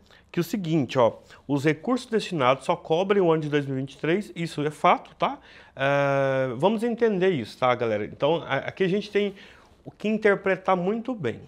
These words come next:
Tudo que foi feito agora, do P L N cinco, que foi aprovado, a portaria que a ministra da Saúde fez,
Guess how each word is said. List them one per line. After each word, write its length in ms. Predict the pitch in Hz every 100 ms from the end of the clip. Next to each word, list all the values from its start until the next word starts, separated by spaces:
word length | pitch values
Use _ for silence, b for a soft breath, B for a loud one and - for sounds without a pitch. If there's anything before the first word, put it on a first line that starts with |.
| _ _ _ _ _ _ _ _ _ _
Tudo 300 | 311 330 320
que 160 | - 233
foi 240 | - 180
feito 320 | - 139 123
agora, 640 | 196 156 123 143 131 110 107
do 140 | 113
P 120 | - 139
L 300 | 143 147 143
N 220 | 165 151
cinco, 640 | - - 151 143 123 113
que 80 | 113
foi 160 | 131
aprovado, 1000 | 131 127 123 110 113 135 135 120 110 113 B B B B 120
a 160 | 120
portaria 640 | 120 151 156 151 139 180 180
que 120 | 170
a 40 |
ministra 460 | 151 143 156 170 147
da 80 | 139
Saúde 320 | 135 123 120
fez, 560 | - 156 147 107 -